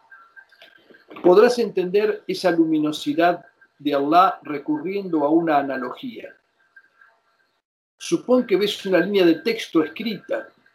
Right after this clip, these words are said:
o unas puntadas en una prenda. No necesitas más para conocer la destreza, el conocimiento y el temple del escriba o del sastre.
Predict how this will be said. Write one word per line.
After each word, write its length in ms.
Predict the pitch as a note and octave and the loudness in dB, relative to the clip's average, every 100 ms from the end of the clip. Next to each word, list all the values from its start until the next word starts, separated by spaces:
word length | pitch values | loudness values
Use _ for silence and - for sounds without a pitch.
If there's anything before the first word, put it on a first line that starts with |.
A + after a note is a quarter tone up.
| _ _ _ - | _ _ _ 4
o 80 | |
unas 320 | D#3+ F3+ F#3 - | 6 6 2 2
puntadas 680 | D#3+ D3 - F#3 E3+ - | 2 2 2 2 2 0
en 120 | D3+ | -4
una 240 | D3+ D3 - | -2 -4 -2
prenda. 480 | C#3 B2+ - - - _ - _ - _ _ _ - | -6 -6 -10 -20 -20 _ -20 _ -20 _ _ _ -4
No 140 | D#3+ | -2
necesitas 680 | F#3 E3 - - F3 E3+ - | 0 -2 -6 -16 -6 -4 -4
más 560 | E3 G3 - - - _ _ _ - | 0 0 0 -10 -18 _ _ _ -2
para 280 | C#3+ C#3 | 0 0
conocer 460 | C#3+ C3+ C3+ - E3+ | -4 -8 -6 -2 2
la 120 | D#3+ | 2
destreza, 760 | C3+ - E3 F#3+ - F#3+ F3+ - _ _ - | -2 -6 -2 -2 -2 -4 -6 -8 _ _ -10
el 220 | C#3 B2+ | -8 -4
conocimiento 1160 | C#3+ C#3 - C3+ C3+ E3 F#3 F3+ - F#3+ E3+ - - | -4 -4 -6 -8 -2 0 0 -4 -2 0 0 -4 -2
y 160 | D3 | 2
el 220 | C3+ C3 - | 2 0 4
temple 460 | G#3 G#3 F#3 E3+ | 4 4 -2 -2
del 160 | C#3 B2+ | -2 -6
escriba 720 | - - F#3 G#3+ F3+ F3 - | -10 -8 -6 -2 2 2 0
o 80 | C#3 | -6
del 160 | C3 - | -6 -6
sastre. 640 | - A2+ - - - | -4 -4 -6 -18 -20